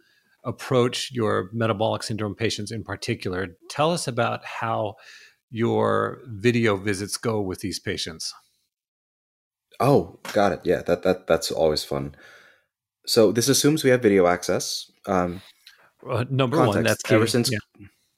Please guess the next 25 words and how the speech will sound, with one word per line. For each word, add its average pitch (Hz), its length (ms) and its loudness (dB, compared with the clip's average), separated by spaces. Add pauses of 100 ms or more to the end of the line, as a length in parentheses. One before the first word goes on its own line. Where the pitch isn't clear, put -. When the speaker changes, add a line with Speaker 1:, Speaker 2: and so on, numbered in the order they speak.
(300)
Speaker 2:
Yeah. 113 160 2 (480)
So 113 440 4 (180)
because 127 300 4
I'm 131 100 4
assuming 123 440 2
someday, 104 600 6
maybe 101 280 4
in 98 100 2
twenty 98 520 0
thirty-five 90 720 2
or 80 60 -2
something, 85 320 -2
somebody's 85 260 0
gonna 85 120 2
watch 87 280 2
this. 73 240 -2
Let, 90 180 4
let 101 80 2
me 101 60 2
set 95 160 0
the - 40 -10
stage 90 300 0
a 80 40 -4
little 73 140 -2
bit. 69 160 -6